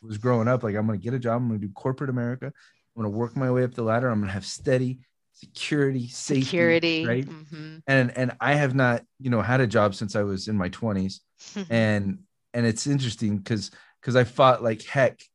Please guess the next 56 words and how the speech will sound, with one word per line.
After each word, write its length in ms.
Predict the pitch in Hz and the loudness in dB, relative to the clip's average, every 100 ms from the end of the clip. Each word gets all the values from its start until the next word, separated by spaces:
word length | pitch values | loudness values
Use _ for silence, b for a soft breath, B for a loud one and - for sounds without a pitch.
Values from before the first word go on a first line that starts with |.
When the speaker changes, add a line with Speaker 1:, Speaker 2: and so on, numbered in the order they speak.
| - | -10
Speaker 1:
to 80 | 117 | -4
get 140 | 113 | -2
my 140 | 101 | -2
brother 400 | 95 123 123 110 - | 0 2 4 2 0
out 180 | 104 123 | 0 0
of 180 | 104 - | -2 -4
corporate 380 | 113 98 101 | -8 -6 -6
America, 540 | 78 98 90 92 98 104 | -6 -4 -4 -4 -6 -6
right? 200 | 110 101 95 | -6 -6 -6
To 80 | |
come 220 | 101 113 101 | -6 -4 -2
on 240 | 101 98 b b b - | -4 -6 b b b -2
board 180 | 110 | 0
and 120 | 107 101 | 2 0
work 200 | 95 101 | -2 -4
with 140 | 98 | -4
us. 200 | 104 95 - | -4 -4 -6
And 120 | 113 | -4
he 360 | 107 135 170 147 | -2 -2 -4 -2
did, 420 | 123 110 101 101 _ _ _ - | 0 2 0 -4 _ _ _ -6
you 100 | 127 | -2
know, 100 | 95 | -2
twenty 340 | - 139 131 | -2 0 2
years 180 | 123 139 | 4 2
of 60 | 117 | 0
corporate 280 | 113 98 | -2 -2
America. 320 | 101 101 98 107 | 0 0 0 0
And 100 | 110 | 0
when 80 | |
we 100 | 107 | 0
were 60 | 104 | 0
growing 280 | 90 113 107 | 0 0 2
up, 200 | 139 135 _ | 2 -2 _
he 100 | - | -6
was 160 | 110 98 | -4 0
never 320 | 113 117 107 | 4 4 2
going 280 | 98 104 101 | -2 -2 -4
to 60 | 92 | -4
do 420 | 110 110 90 80 _ _ _ _ _ | -2 -2 -2 -6 _ _ _ _ _
Speaker 2:
Mm. 360 | 160 160 160 160 147 | -14 -12 -12 -14 -14
Speaker 1:
corporate. 380 | - 123 101 92 | 0 2 2 -2
He 80 | 95 | -2
was 140 | 104 | -2
never 280 | 123 120 113 | 2 2 2
going, 220 | 101 107 | 0 0
he 80 | 104 | 0
was 140 | 113 95 | -2 -2
always 280 | 131 123 | 0 0
gonna 180 | 110 117 | 2 0
be 140 | 110 107 | 2 0
the 120 | 107 | 0
entrepreneur 680 | 107 104 - 110 110 107 | -2 -4 -6 -4 0 0
and 80 | 101 | -2
the 80 | - | -2
Speaker 2:
Amazing. 500 | 101 156 156 107 95 | -2 -2 -2 -6 -6
Speaker 1:
big. 80 | 95 | -8